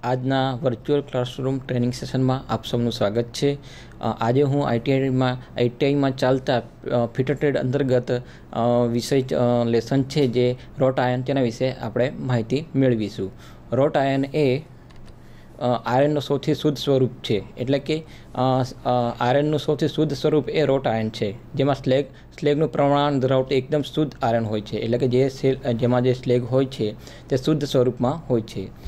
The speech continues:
એટલે કે સ્લેગ છે જે તાતણના સ્વરૂપે ફોર્થ થયેલ હોય છે. એટલે કે રોટ આયનની અંદર જ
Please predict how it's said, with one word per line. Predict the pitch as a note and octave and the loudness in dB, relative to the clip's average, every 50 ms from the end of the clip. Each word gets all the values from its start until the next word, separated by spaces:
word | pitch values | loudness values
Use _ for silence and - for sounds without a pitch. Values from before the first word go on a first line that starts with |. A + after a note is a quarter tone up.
| - - - - - | -14 -14 -8 -4 -2
એટલે | A#2 A#2+ B2+ | 2 2 2
કે | B2+ C#3+ | 2 2
સ્લેગ | C3+ - - C3 B2+ C3 B2 C3 | 0 0 2 2 4 4 2 0
છે | - - D3+ C#3 A2+ | 0 2 2 2 2
જે | G#2+ B2 B2+ | 2 2 0
તાતણના | B2+ - C3 G#2+ G#2+ - C3 C3+ C3+ C3+ | 0 0 -2 -2 0 2 2 4 4 2
સ્વરૂપે | C3 - C#3+ C3 C3+ B2+ C3 C#3+ C#3 | 2 2 2 2 2 2 2 0 0
ફોર્થ | C3 - - - - D3+ B2+ | 0 -2 -2 0 0 0 0
થયેલ | - - - A#2 G#2+ | -2 -4 -2 -2 -2
હોય | G#2+ G#2+ G#2+ | -2 -4 -6
છે. | G2+ - A2 G#2 G#2 A2 - - | -6 -4 -6 -6 -6 -8 -8 -6
એટલે | A2+ A2+ A2+ A2+ | -4 -2 -2 -2
કે | A2+ - A#2 A#2 A#2+ A#2+ - - - - - | 0 0 2 2 0 0 -4 -12 -12 -4 0
રોટ | - B2 C3+ C3 C#3 | 2 2 2 2 2
આયનની | B2+ B2+ B2 B2 B2 B2 | 2 2 2 2 2 0
અંદર | A#2+ - C#3+ C3+ C3 A#2+ G#2+ A#2+ B2 - - - - A#2+ A2+ | 0 2 2 4 4 4 2 0 -2 -6 -12 -12 -6 -4 -2
જ | G#2+ A2+ | 2 2